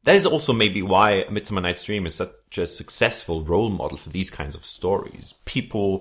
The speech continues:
going from the city to somewhere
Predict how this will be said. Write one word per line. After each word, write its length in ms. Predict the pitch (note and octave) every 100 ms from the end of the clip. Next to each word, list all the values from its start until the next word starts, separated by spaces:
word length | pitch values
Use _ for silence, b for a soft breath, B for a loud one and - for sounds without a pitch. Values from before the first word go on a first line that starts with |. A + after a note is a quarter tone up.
| -
going 260 | A#2+ C3
from 200 | B2 A#2
the 80 | G2
city 640 | - - G2 - G2 G2 F#2+
to 760 | - - G2+ G2+ G#2+ G#2+ G#2+ -
somewhere 920 | - - G2+ G2+ F2+ F2 F2 F2